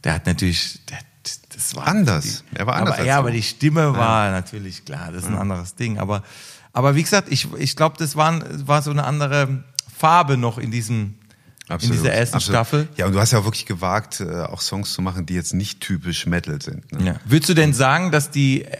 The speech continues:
Speaker 1: jetzt hast du ja zwei Staffeln, du hast jetzt in der zweiten Staffel hast du ja Tom Beck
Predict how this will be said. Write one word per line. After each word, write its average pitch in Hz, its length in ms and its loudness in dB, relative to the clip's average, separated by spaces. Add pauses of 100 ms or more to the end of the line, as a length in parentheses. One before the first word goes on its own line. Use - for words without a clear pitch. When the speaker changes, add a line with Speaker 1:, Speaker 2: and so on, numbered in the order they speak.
(100)
Speaker 1:
jetzt 131 280 -2
hast 139 160 2
du - 20 2
ja 127 120 2
zwei 117 280 2
Staffeln, 147 440 -2
du 135 60 0
hast 123 120 -2
jetzt 123 220 0
in 127 60 0
der 117 120 0
zweiten 120 260 0
Staffel 123 260 -2
hast 113 140 -6
du 123 60 0
ja 110 60 2
Tom 113 280 -2
Beck 139 300 0